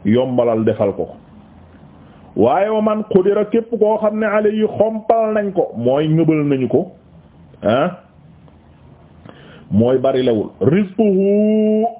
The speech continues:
li nga xam ne mooy wërsëgam, kooku fal yunfiq, du ne, waaw,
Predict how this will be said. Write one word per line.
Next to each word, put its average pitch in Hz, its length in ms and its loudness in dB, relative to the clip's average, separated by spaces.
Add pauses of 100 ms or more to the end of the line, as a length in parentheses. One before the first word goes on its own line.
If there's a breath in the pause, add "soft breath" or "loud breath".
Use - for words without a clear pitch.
(120)
li 139 120 2
nga 180 160 0
xam 180 180 -2
ne 165 80 0
mooy 165 200 2
wërsëgam, 156 580 0
kooku 151 360 0
fal 156 180 0
yunfiq, 143 480 -2
du 113 180 2
ne, 165 200 0
waaw, 101 200 0